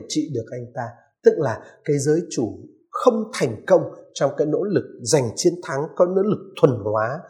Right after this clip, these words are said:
cái nỗ lực kiểm soát, ê, những người bị áp bức. Điểm phải nói ở đây đó là tầng lớp cầm quyền được thể hiện trong văn bản này như một cộng đồng ẩn danh,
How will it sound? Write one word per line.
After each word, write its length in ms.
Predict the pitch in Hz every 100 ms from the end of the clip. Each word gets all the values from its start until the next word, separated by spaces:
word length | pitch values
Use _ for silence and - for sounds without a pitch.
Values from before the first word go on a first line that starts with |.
| - _ 139
cái 100 | 143
nỗ 80 | 147
lực 200 | 185 131 - - -
kiểm 160 | 165 - 113
soát, 320 | - 220 226 - - _ _
ê, 100 | 123 123 123 127 123 - _ -
những 360 | 123 135 - 160
người 220 | 127 101 -
bị 80 | 131 117
áp 100 | 131 170
bức. 120 | - - _ _ _ _ _ _ _ _ _ _ _ _ _ _ _ _ _ _ - -
Điểm 160 | 180 123
phải 140 | 113
nói 220 | 127 214
ở 80 | 185
đây 200 | 156 185
đó 140 | 220
là 400 | 233 151 - - -
tầng 180 | 165 165
lớp 240 | 359 -
cầm 220 | 190 151 127
quyền 320 | 160 143 117 98 - -
được 180 | - 160
thể 100 | 147
hiện 220 | 123 147 147
trong 140 | 220
văn 240 | 233 240 220
bản 260 | 123 101
này 240 | 117 117 104 - - _ _ _ -
như 160 | 185
một 280 | 175 131 -
cộng 240 | 185 - 170
đồng 300 | 127 120 -
ẩn 200 | 139 104
danh, 580 | 110 - 247 226 - -